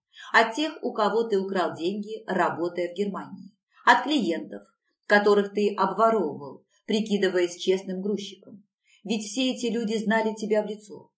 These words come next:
Оставаться в Германии было опасно. И, наверное, в тот момент ты позвонил своей матери, чтобы попросить у неё денег. Я права? Или дело было не так?»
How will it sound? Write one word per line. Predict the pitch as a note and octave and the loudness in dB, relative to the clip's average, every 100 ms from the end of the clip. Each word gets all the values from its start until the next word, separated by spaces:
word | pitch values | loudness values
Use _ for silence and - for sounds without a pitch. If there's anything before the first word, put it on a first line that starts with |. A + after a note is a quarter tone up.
| _ _ _ | _ _ _
Оставаться | F3+ F#3 F3 F3 F3 F3 | 2 6 6 6 4 0
в | |
Германии | E3+ E3 F3 F#3 F3+ | 0 2 0 -2 -4
было | F3+ F3 F#3 | -2 0 0
опасно. | G#3+ G#3 - - - - _ _ _ | 0 -6 -10 -14 -20 -20 _ _ _
И, | - B3 | 0 4
наверное, | B3 B3+ C#4 B3 B3 | 4 4 2 2 -2
в | - | 0
тот | B3 G3+ | -2 0
момент | G#3 G3+ B3 B3 - | 0 0 0 -2 -2
ты | G#3+ | 0
позвонил | G#3 F3+ F3+ F3 F#3+ | 0 2 0 0 -4
своей | G#3 F3 F3+ G3+ | -6 0 0 2
матери, | G#3 G#3 - - - _ - | -2 -4 -6 -14 -16 _ -20
чтобы | - D4 C4+ | -2 2 2
попросить | B3+ - A3+ A3 C#4 - | 0 2 0 0 -6 -6
у | G#3+ | -6
неё | G#3+ G#3+ A3+ | -4 -4 -6
денег. | F3+ D3 C3+ C3+ | -6 -10 -10 -12
Я | E3+ F3+ | -2 0
права? | F3+ F#3 G3+ B3+ - _ _ - | 2 0 0 -4 -8 _ _ -2
Или | B3+ A#3 | -2 2
дело | C#4+ C4+ | 2 2
было | B3 C4+ | 2 0
не | B3+ C4 | 0 -4
так?» | D#3 - | -8 -10